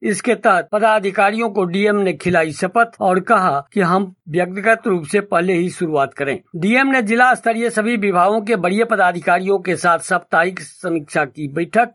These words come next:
बैठक में लंबित मामलों पर किया गया विचार। जिलाधिकारी अरविंद कुमार वर्मा ने समाहरणालय स्थित सभा कक्ष में जिला स्तरीय सभी विभागों के वरीय पदाधिकारियों के साथ समीक्षा बैठक की, साथ ही सभी विभागों के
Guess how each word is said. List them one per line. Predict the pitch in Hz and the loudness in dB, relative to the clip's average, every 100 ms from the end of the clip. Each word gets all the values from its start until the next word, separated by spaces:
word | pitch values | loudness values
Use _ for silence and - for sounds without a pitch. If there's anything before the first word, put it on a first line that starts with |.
| - | -2
बैठक | 180 214 262 240 | 0 2 0 0
में | 254 208 - _ | -2 -2 -6 _
लंबित | 190 214 240 247 | 0 2 0 0
मामलों | 202 202 214 214 208 | 0 2 2 2 0
पर | 208 170 175 _ | 0 -2 -4 _
किया | - 190 | 2 2
गया | 165 170 147 | 2 0 -2
विचार। | 143 143 135 107 _ - | -2 -2 -2 -2 _ -8
जिलाधिकारी | 175 233 247 247 254 269 | 0 2 2 2 0 2
अरविंद | 247 220 247 254 | 0 -2 -4 -4
कुमार | 247 208 202 | 0 2 2
वर्मा | 196 214 240 | 0 2 0
ने | 240 | 0
समाहरणालय | 202 196 190 190 202 214 240 226 | -2 0 2 2 2 0 0 -2
स्थित | - 220 | -4 -2
सभा | 202 202 | 2 2
कक्ष | 202 208 - | 2 -2 -2
में | 220 196 | -4 -2
जिला | 196 214 | 2 2
स्तरीय | 214 180 185 202 | 2 -2 -2 -2
सभी | 202 196 208 | -2 -2 -2
विभागों | 190 156 156 175 | 0 0 0 -2
के | 185 202 | -2 -2
वरीय | 165 185 208 | -2 -2 -2
पदाधिकारियों | 196 165 165 143 151 165 165 | 0 0 0 -2 -2 0 -4
के | 143 165 | -4 -2
साथ | 190 208 | 0 -2
समीक्षा | - - 160 160 147 151 | -4 -10 -8 -8 -6 -4
बैठक | 135 139 - 117 | -2 -4 -4 -8
की, | 143 117 _ | -8 -10 _
साथ | - 202 233 | 0 2 2
ही | 214 | -2
सभी | 160 190 196 214 | -2 -2 0 -2
विभागों | 190 170 165 208 202 | 0 2 2 0 -2
के | 190 151 | -4 -4